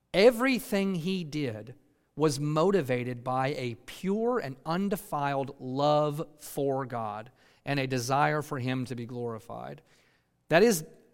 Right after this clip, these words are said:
I think, different than Jesus didn't lie.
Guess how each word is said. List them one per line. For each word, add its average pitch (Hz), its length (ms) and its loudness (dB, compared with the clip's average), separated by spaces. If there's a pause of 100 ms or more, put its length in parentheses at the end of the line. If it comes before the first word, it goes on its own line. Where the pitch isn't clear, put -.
(300)
I 160 160 0
think, 170 380 -2 (560)
different 160 680 0 (400)
than 135 600 -2 (1000)
Jesus 151 400 2
didn't 139 440 2
lie. 117 500 -6